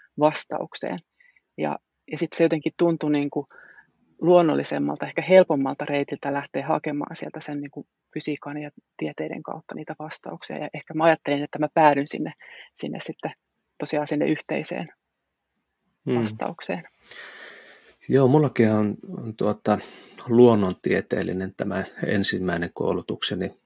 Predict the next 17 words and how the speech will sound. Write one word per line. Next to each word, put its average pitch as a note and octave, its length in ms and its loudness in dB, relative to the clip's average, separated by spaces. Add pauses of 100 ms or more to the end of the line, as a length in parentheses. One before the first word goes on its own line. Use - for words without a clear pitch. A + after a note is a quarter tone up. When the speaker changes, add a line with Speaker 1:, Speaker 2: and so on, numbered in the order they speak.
(220)
Speaker 2:
insinöörikoulutus, F#2+ 1200 -2
ja, - 120 -4 (800)
ja F2 220 -4
tunnistan G2 520 2
tuossa - 300 0
jotakin G2 420 -2
samaa, F#2 460 0 (760)
samaa G2 400 2
itsessänikin, F#2+ 800 4
että, - 280 -4 (480)
ää, F#2 260 -6 (800)
mua F#2+ 160 0
kiinnosti - 480 0
kans - 440 0
tää F2 260 -2 (360)
fysiikka - 640 0
ja G2+ 200 -4